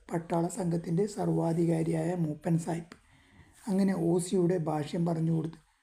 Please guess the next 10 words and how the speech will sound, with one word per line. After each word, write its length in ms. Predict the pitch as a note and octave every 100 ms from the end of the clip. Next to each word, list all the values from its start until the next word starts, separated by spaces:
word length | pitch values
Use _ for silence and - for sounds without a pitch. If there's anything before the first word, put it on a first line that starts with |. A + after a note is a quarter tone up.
| _ _ _ -
കുഞ്ഞപ്പൻ 500 | F3+ E3+ F3 E3+ F3
മുക്കു 280 | D#3+ D#3+ F3+
ചുളിച്ചുകൊണ്ട് 480 | E3+ E3+ E3 E3+ E3
അടുക്കളയുടെ 560 | D#3+ E3 - E3+ E3+
നേർക്ക് 360 | E3 D#3+ E3 E3
നോക്കി. 220 | D3+ G3+ - _ -
"എന്താണ് 340 | F3 F3 G3 F#3+
ഒരു 120 | F#3+
കരിഞ്ഞ 440 | G#3+ E3 D3+ E3+
മണം?" 260 | F3 E3+